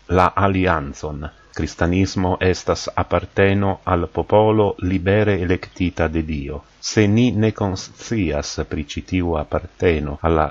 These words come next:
sankta fidela popolo de Dio, substrekis Francisco, ni fariĝas ideologiuloj. "Ni devas transdoni la historion de nia savo," li daŭrigis,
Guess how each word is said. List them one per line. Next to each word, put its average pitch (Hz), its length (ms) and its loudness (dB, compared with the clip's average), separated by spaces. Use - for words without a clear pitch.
sankta 92 680 -2
fidela 82 580 0
popolo 82 580 -2
de 76 140 -4
Dio, 82 440 -2
substrekis 78 840 -4
Francisco, 95 720 -4
ni 120 220 4
fariĝas 107 800 -2
ideologiuloj. 90 1080 -2
"Ni 101 200 4
devas 92 480 4
transdoni 85 840 -2
la 80 140 -6
historion 80 840 -2
de 76 160 -6
nia 76 320 -4
savo," 73 540 -4
li 73 160 -4
daŭrigis, 73 680 -6